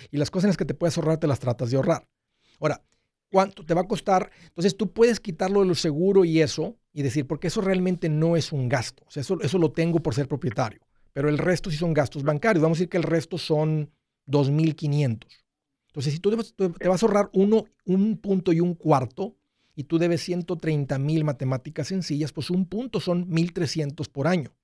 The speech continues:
Un punto y un cuarto serían como cuatrocientos, como mil cuatrocientos. Entonces, en un periodo, mil cuatrocientos el primer año, para el segundo año,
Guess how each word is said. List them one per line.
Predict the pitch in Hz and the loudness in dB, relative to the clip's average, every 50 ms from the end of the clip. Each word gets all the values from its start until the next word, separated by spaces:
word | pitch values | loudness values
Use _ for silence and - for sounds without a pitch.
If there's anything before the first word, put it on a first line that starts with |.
| _ _ _ _ _ _ _ _ _ _ - | _ _ _ _ _ _ _ _ _ _ -2
Un | 147 165 175 170 | 2 2 2 2
punto | - - 180 190 190 180 175 190 180 | 0 -2 0 0 0 2 4 2 2
y | 175 170 | 4 2
un | 175 175 170 | 0 0 -2
cuarto | 156 - 185 196 196 170 160 147 - - 170 | -2 0 2 2 2 2 0 -2 -4 -6 -6
serían | - - 156 143 143 151 151 | -4 -2 -2 0 0 0 -2
como | 151 - 156 135 143 135 | -2 -4 -4 -4 -6 -4
cuatrocientos, | - 143 131 - - 135 - - 165 151 151 156 160 - | -4 -6 -6 -6 -6 -6 -4 -2 -2 -2 -2 -4 -6 -6
como | - 156 147 135 | -4 -2 -2 0
mil | 139 139 139 127 - | 0 0 0 -2 -2
cuatrocientos. | 156 139 - 143 131 - - 208 190 156 139 120 | -4 -4 -4 -4 -6 -4 -2 -2 -2 -2 -4 -4
Entonces, | - 151 156 165 | -2 0 0 2
en | 175 | 2
un | 196 220 214 | 2 0 0
periodo, | - 247 226 214 208 196 196 196 196 196 - _ _ _ _ | -2 0 2 4 4 4 4 2 2 0 -6 _ _ _ _
mil | - 156 185 214 202 | -2 0 0 2 2
cuatrocientos | 233 214 202 202 185 | 2 0 0 0 -2
el | 196 | -2
primer | 190 180 170 175 175 | -2 -2 -2 0 0
año, | 170 175 170 160 | 0 0 0 0
para | - 160 160 | 2 0 0
el | |
segundo | - - 165 151 185 220 214 190 202 | 0 0 -2 0 0 2 2 2 2
año, | 214 202 175 156 156 165 175 | 2 2 2 2 0 -2 -4